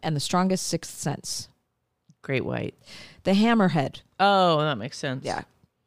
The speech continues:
Speaker 1: Um, what do sharks often use to track their prey?
Speaker 2: Bubbles.
Speaker 1: The heartbeat.
Speaker 2: <laughs> I don't know. Bubbles.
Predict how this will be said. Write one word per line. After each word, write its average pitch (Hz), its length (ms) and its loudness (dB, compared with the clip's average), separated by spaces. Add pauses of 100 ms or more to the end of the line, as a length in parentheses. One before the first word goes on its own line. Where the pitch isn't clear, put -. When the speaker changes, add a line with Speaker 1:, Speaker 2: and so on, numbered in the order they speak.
Speaker 1:
Um, 202 220 4
what 254 140 4
do 277 120 0
sharks 220 340 2
often 180 360 2
use 160 200 -2
to - 100 -8
track - 280 -6
their 117 140 -6
prey? - 320 -10 (880)
Speaker 2:
Bubbles. 156 560 2 (400)
Speaker 1:
The 170 100 2
heartbeat. - 520 2
Speaker 2:
<laughs> - 40 -2
I - 320 4 (100)
don't - 280 -4
know. - 300 -8 (280)
Bubbles. - 560 -4